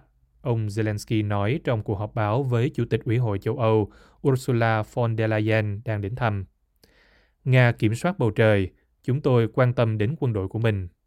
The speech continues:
ông nói tiếp. Ông Zelensky thừa nhận có những khó khăn trong cuộc chiến hiện đã bước sang tháng thứ hai mươi mốt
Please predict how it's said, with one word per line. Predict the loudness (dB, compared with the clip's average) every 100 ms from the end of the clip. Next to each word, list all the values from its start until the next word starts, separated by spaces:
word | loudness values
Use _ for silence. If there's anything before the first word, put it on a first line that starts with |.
| _
ông | -8 -6
nói | -6
tiếp. | -2 -2 -2 _ _ _ _ _ _ _ _ _ _ _
Ông | 0 2
Zelensky | 2 2 2 0 0 2
thừa | 2
nhận | 2 2 0 -2
có | -2
những | -2 -2
khó | -2 -2
khăn | 0 0 0
trong | 0 0
cuộc | -2 -2
chiến | 0 0 0
hiện | 0 0 0 -2
đã | -4 -2
bước | 0 -2
sang | -2 -2 -2 -2
tháng | -4 -4 -2
thứ | -2
hai | 0 0
mươi | 0
mốt | 2 2